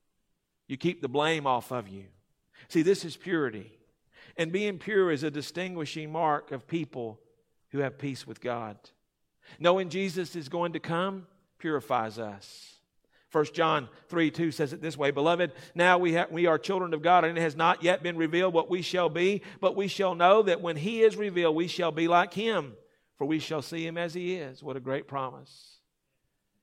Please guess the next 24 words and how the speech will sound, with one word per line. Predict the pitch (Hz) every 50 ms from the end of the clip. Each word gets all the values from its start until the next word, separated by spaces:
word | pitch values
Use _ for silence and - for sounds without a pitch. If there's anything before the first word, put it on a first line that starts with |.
| _ _ -
"And | 123 135 - - -
everyone | 147 160 175 185 190 190 180 175 170 165 156
who | 151 151 139
has | 135 143 139 135 123 123 123
this | 135 131 123 -
hope." | - - - 151 156 156 123 98 - - _ _ _ _ _ _ _ _ _
See, | - - 135
the | 135 127
world | 139 165 190 208
doesn't | 196 156 135 151 185 -
see | - 156 147
Jesus | 135 113 147 160 160 151 156 131 -
coming | - 156 160 151 143 127
as | 120 113 107
hope. | - 123 160 151 131 101 - _ - _ _ _ _ _ _ _ _ _ _ _ _ _ _ _ _ _ _ _ _ _ _ _ _ _ _ _ _ _ -
If | 113 101
you're | 139 160 165
saved, | - - 156 151 170 180 170 143 113
you | 127 147 147
see | - 165 143
Jesus | 123 113 123 143 156 147 139 113 -
coming | - 131 120 120 117 110
as | 104 104 -
hope. | 113 123 135 - -